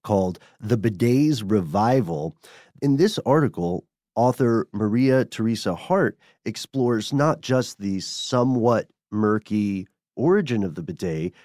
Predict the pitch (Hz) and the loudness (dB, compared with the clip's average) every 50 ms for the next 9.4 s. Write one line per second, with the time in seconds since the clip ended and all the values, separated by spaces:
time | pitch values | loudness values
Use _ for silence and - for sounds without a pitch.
0 | _ _ _ _ - 113 127 139 147 135 127 117 110 104 - 104 104 101 104 - | _ _ _ _ 0 2 2 2 4 2 2 0 0 -2 -2 -4 -4 -4 -4 -4
1 | 113 101 98 98 95 95 123 156 175 175 135 107 - - 101 90 - - - 92 | -4 -4 -2 -2 -2 0 2 2 4 2 2 0 -2 -4 -4 -4 -4 -6 -6 -6
2 | 85 85 85 82 80 - _ _ _ _ - 90 95 92 92 - - - - - | -6 -4 -4 -6 -6 -8 _ _ _ _ -8 -6 -4 -2 -2 -4 -6 -8 -12 -14
3 | - - - - 170 160 165 175 - - 139 110 98 95 87 - - 98 104 110 | -14 -12 -4 0 2 2 2 2 2 0 0 0 0 0 -2 -4 -6 -4 -2 0
4 | 110 104 98 92 85 90 - - 98 - - - - 110 92 82 78 73 73 - | 0 0 0 -2 -2 -4 -4 -6 -8 -8 -8 -6 -4 -4 -4 -4 -4 -8 -10 -12
5 | - - - 127 139 127 - - 151 175 175 170 147 131 123 - - 165 185 190 | -8 -2 0 2 2 2 0 0 2 2 4 4 2 2 0 0 0 0 0 0
6 | - - - 90 80 147 - 110 123 131 117 - - 143 147 151 165 175 151 117 | -2 -4 -6 -6 -4 -4 -2 -2 0 -2 -2 -4 -4 -4 -2 -2 -2 -2 -2 -2
7 | 117 110 - - - 156 190 208 185 147 113 92 90 82 85 90 - - - - | -4 -6 -8 -6 -2 0 0 0 0 -2 -6 -6 -6 -6 -6 -8 -10 -12 -16 -20
8 | - - - 156 151 151 131 113 104 110 139 156 175 - - 139 131 131 - - | -10 -2 0 2 2 2 2 0 0 0 0 0 0 0 0 0 0 0 -2 -4
9 | - - 110 107 101 104 107 101 | -2 0 2 2 2 2 0 -2